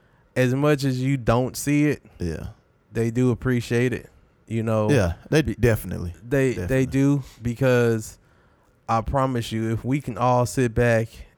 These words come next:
Speaker 1: and have that mindset of, or have the people that we love and we take care of every day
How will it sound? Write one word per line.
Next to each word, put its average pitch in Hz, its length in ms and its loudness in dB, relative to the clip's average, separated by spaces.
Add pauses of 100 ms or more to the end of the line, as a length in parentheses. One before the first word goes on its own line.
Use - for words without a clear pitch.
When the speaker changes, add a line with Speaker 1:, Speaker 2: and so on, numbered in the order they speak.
(140)
Speaker 1:
and 113 400 0
have 113 260 2
that 107 200 0
mindset 110 720 0 (100)
of, 104 340 -4 (200)
or 120 200 0 (260)
have 127 240 0
the 117 80 -4
people 131 340 0
that 120 380 2
we 123 180 0
love 120 340 2
and 117 120 -2
we 117 100 -2
take 113 240 -2
care 123 240 0
of 110 100 -2
every 110 220 0
day 110 400 0